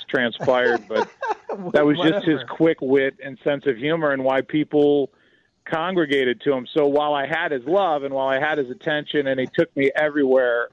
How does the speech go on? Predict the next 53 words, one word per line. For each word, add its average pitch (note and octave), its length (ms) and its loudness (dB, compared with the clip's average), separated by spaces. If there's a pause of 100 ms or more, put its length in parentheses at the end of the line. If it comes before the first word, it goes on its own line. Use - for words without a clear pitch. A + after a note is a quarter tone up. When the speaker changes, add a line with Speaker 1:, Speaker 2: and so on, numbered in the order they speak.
Speaker 1:
by B2 140 0
the B2 100 0
time C3 280 -4
I A#2+ 60 0
was A2+ 240 -2
Speaker 2:
Uh-huh. D3+ 100 -12
Speaker 1:
twelve C#3+ 340 2
around A#2+ 240 0
the A#2 60 -2
National A#2+ 480 -2
League, B2 480 2 (720)
uh, B2+ 520 0 (180)
I D3+ 140 0
also F3 260 -2 (160)
shared F3 220 2
him B2+ 100 -4
with G#2+ 160 -4
everybody. G2 500 -4 (120)
So C3 200 6
it C3+ 120 4
was, C3 280 0
it C#3 60 -2
was C3 160 0
kind D#3 240 -2
of C#3+ 80 0
a B2+ 60 4
give B2 240 0
and A#2+ 120 -4
take. B2+ 320 0
I B2 120 -2
knew C#3 220 -2
that B2 120 2
I B2 180 0
had B2 160 -4
a A2 60 -8
piece C#3+ 320 -8
of B2+ 80 -8
him, A#2 260 -6 (540)
but, B2 300 0
man, C#3 260 -2
everybody B2 480 2
had B2 180 0
a A#2 120 0 (100)
small B2 240 2
piece - 300 -2
of A2+ 120 0
him, A#2 440 0 (100)
uh, A#2 300 0
in B2 180 2
this A#2+ 140 2 (120)
small A#2 300 2
town A#2+ 360 -2
of G#2 80 -4